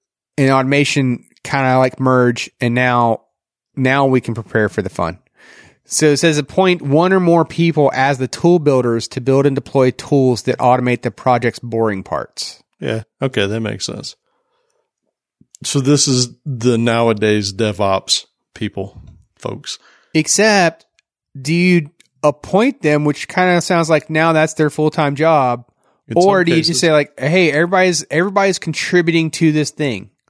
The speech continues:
Speaker 1: right?
Speaker 2: I think it depends on the environment. I mean, we didn't jump into this deep last time, but if you've got something that is super duper heavy on something like Kubernetes, or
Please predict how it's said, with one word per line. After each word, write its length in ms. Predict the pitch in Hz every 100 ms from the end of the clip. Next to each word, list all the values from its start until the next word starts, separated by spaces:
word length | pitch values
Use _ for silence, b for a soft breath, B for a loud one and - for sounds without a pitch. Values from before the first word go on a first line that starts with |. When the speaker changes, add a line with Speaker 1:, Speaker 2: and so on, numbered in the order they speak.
| -
Speaker 1:
right? 140 | 123
Speaker 2:
I 60 | 156
think 200 | 226 233
it 120 | 208
depends 360 | 147 147 135 120
on 140 | 117
the 80 | 110
environment. 600 | 101 98 90 90 - -
I 80 | 117
mean, 180 | 123 123
we 80 | 139
didn't 220 | 170 151
jump 220 | 147 139
into 220 | 139 127
this 200 | 127 123 113
deep 260 | 120 120
last 320 | 113 113 107
time, 280 | - 101 101 _ b b b -
but 440 | 131 120 - _ b b b _ -
if 300 | 185 202 -
you've 340 | 147 170 151
got 320 | 110 135 135 127
something 480 | - 110 107 113 110
that 120 | 117
is 180 | 120 -
super 360 | 180 165 156
duper 340 | 127 127 123 110
heavy 300 | 117 107 110
on 120 | 107
something 280 | - 123 127
like 240 | 113 98
Kubernetes, 600 | - 120 110 104 107 101 101
or 360 | 110 113 107